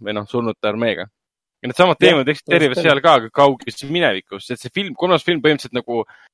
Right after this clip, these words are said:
Speaker 1: suurendas seda Evil Deadi maailma hästi kaugele, et kus need teemonid, need Gundarian demons nagu pärit olid umbes, ke-, et kunagi minevikus inimesed ka võitlesid nende vastu ja nii edasi. Aga kolmas
Speaker 2: Jah,
Speaker 1: osa
Speaker 2: jah.
Speaker 1: selles mõttes,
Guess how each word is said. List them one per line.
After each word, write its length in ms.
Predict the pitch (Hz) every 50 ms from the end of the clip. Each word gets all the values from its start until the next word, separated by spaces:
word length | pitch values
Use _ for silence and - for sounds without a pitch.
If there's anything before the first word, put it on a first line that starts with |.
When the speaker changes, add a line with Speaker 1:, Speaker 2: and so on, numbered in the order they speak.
| _ _
Speaker 1:
suurendas 720 | - - - - 170 185 185 180 139 113 104 95 110 - -
seda 180 | - 113 - 123
Evil 260 | 151 160 131 123 101
Deadi 220 | 113 113 107 107 113
maailma 360 | 120 135 139 123 104 98 110
hästi 220 | - - - 117 -
kaugele, 460 | 123 127 123 120 107 - 92 87 87
et 80 | 92 -
kus 220 | - 131 117 -
need 160 | 123 107 98 -
teemonid, 480 | 123 120 120 113 110 107 104 101 101 104
need 240 | 107 107 101 98 98 _
Gundarian 720 | - 135 127 117 98 123 131 127 120 110 107 104 101 101 104
demons 340 | 120 123 120 110 101 95 - -
nagu 160 | 101 92 98 -
pärit 320 | - 123 120 110 - _
olid 320 | 117 117 117 107 98 90 95
umbes, 320 | 98 95 98 98 - -
ke-, 140 | - 127 117 - _ - - _ -
et 60 | -
kunagi 400 | - 143 143 135 123 110 113 113
minevikus 480 | 123 139 143 139 127 117 113 - 117
inimesed 320 | 123 131 131 117 101 107 _
ka 140 | - 123 123
võitlesid 360 | 120 120 123 - - 107 104 - -
nende 180 | 113 104 107 101
vastu 280 | 110 120 - - -
ja 80 | 98 95
nii 120 | 104 117
edasi. 300 | 110 110 95 101 98 107 _ _ _ _ _ _ _ _ _ _ _ _
Aga 360 | - 113 117 120 - 113 113 110
kolmas 300 | 139 175 196 170 151 143
Speaker 2:
Jah, 80 | 165 170
Speaker 1:
osa 160 | 165 160 139
Speaker 2:
jah. 60 | 147 151
Speaker 1:
selles 160 | 147 147 139
mõttes, 380 | 135 131 - 127 127 117 -